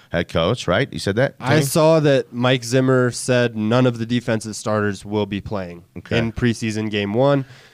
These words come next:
Speaker 2: which I can understand. It makes sense. You give those guys a little bit of a rest. I would imagine there will be
Speaker 1: No need to
Speaker 2: several
Speaker 1: play Drago-,
Speaker 2: Broncos
Speaker 1: you know,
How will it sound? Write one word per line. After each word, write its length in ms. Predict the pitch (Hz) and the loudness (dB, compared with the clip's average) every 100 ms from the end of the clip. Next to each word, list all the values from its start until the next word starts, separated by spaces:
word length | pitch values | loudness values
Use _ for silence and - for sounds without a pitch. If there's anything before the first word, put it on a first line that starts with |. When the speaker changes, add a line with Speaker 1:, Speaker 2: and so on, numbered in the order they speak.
| _ - | _ 0
Speaker 2:
which 360 | 160 190 - 151 | 2 2 0 0
I 120 | 190 | 0
can 140 | 214 | 4
understand. 760 | 247 160 143 - 190 214 208 - - _ _ _ _ _ _ _ | 4 4 2 2 4 4 2 -6 -18 _ _ _ _ _ _ _
It 120 | 151 | 0
makes 240 | 185 190 - | 2 2 0
sense. 480 | - 151 170 165 139 | 0 2 2 0 -2
You 100 | 131 | 2
give 180 | 147 | 2
those 220 | 143 139 127 | 4 2 2
guys 300 | 127 139 135 | 2 2 2
a 20 | |
little 140 | 139 | 2
bit 160 | 135 135 | 2 2
of 40 | |
a 60 | 131 | 4
rest. 320 | 120 131 - | 4 2 2
I 60 | 123 | 0
would 100 | 123 | 2
imagine 400 | 113 120 123 120 | 2 0 0 0
there 120 | 120 | 2
will 60 | 117 | 2
be 100 | 117 | 2
Speaker 1:
No 180 | 123 139 | 4 4
need 80 | 131 | 4
to 40 | |
Speaker 2:
several 140 | 120 123 | 2 2
Speaker 1:
play 100 | 113 | 4
Drago-, 240 | 120 127 | 4 2
Speaker 2:
Broncos 220 | - 117 117 | 2 2 4
Speaker 1:
you 40 | |
know, 220 | 95 92 | 2 0